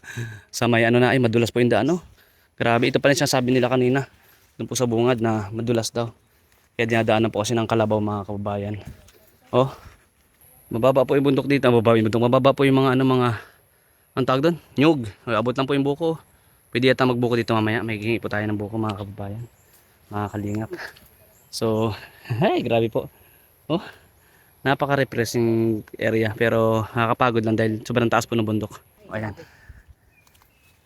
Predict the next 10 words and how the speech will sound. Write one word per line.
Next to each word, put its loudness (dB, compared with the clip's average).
So, -4
dito -4
na 4
po 0
kami. 2
Malapit 0
na, 2
mga -2
kababayan. -2
Oh, 0